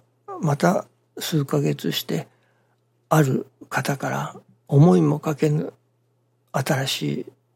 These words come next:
今度は新しいカメラを、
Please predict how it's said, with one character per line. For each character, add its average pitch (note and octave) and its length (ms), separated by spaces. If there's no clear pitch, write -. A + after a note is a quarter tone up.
今 C3+ 200
度 C3 120
は C#3 140
新 F3 260
し - 240
い D#3 40
カ - 140
メ C#2 120
ラ - 120
を、 - 180